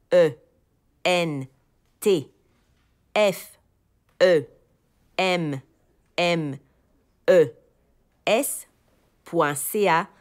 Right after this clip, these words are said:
pour obtenir des indications lui permettant de trouver un lieu sûr où rester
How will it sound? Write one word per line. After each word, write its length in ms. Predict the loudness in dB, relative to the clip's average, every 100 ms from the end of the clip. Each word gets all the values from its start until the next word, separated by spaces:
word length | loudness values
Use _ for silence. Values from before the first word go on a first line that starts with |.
| _ _ -6
pour 240 | -4 0
obtenir 600 | -2 -2 -2 0 0 0
des 300 | -2 -4 -2
indications 800 | -4 -4 -4 -4 -4 -6 -6 -6
lui 200 | -8 -10
permettant 680 | -4 -4 -2 -6 -4 -4 -2
de 100 | -4
trouver 520 | -8 -8 -6 -4 -4 -4
un 140 | -6
lieu 220 | -6 -6
sûr 480 | -8 -8 -4 -4 -4
où 120 | -4 -2
rester 580 | -2 -4 -6 -6 -6